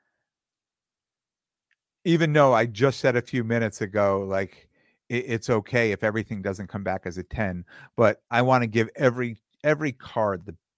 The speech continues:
best chance possible. I'm making the effort to send it. Why not give it the best chance possible? So obviously it's important to prep all the cards the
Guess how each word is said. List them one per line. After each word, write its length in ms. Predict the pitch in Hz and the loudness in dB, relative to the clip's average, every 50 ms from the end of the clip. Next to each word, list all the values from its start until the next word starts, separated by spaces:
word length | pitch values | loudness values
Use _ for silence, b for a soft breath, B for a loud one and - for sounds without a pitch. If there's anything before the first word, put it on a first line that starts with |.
| _ - | _ -6
best 280 | 131 107 98 - - | -6 -6 -6 -10 -16
chance 300 | - - 113 101 95 - | -8 -6 -6 -6 -6 -8
possible. 500 | _ - - 92 87 85 - _ _ 98 | _ -4 -2 -2 -2 -4 -10 _ _ -12
I'm 140 | 95 90 95 | -10 -6 -4
making 260 | 113 120 120 - 120 | -4 -4 -4 -4 -8
the 120 | 107 104 104 | -6 -4 -6
effort 280 | 95 _ 95 - _ | -4 _ -8 -12 _
to 80 | - - | -18 -18
send 240 | - - 98 92 87 | -10 -10 -10 -10 -10
it. 80 | 82 | -12
Why 220 | - 123 104 98 98 | -8 -8 -8 -6 -6
not 180 | 95 92 90 | -8 -12 -10
give 140 | - 117 104 | -10 -12 -12
it 100 | - _ | -12 _
the 80 | - 95 | -18 -8
best 300 | - 95 92 - _ _ | -8 -8 -8 -8 _ _
chance 340 | - 95 85 90 - - _ b b b b b b b b _ _ _ _ _ _ _ _ | -12 -12 -12 -12 -18 -20 _ b b b b b b b b _ _ _ _ _ _ _ _
possible? 460 | - 95 92 92 - - - 85 87 | 0 0 0 0 0 -6 -10 -10 -8
So 140 | - - 139 | -4 -4 0
obviously 520 | 104 151 147 143 123 113 - - 113 101 | 4 6 6 6 4 0 -2 -2 -4 -4
it's 140 | 98 - - | -4 -6 -6
important 460 | 107 90 _ - 123 120 87 95 90 | -12 -12 _ -4 -4 -2 -2 -6 -10
to 80 | - 104 | -10 -12
prep 360 | _ - - 110 95 _ - | _ 0 0 0 0 _ -4
all 160 | 92 87 90 | -4 -4 -4
the 100 | 85 82 | -8 -10
cards 340 | _ - 95 90 92 92 92 | _ -10 -8 -8 -8 -10 -12
the 160 | - 90 87 | -14 -16 -16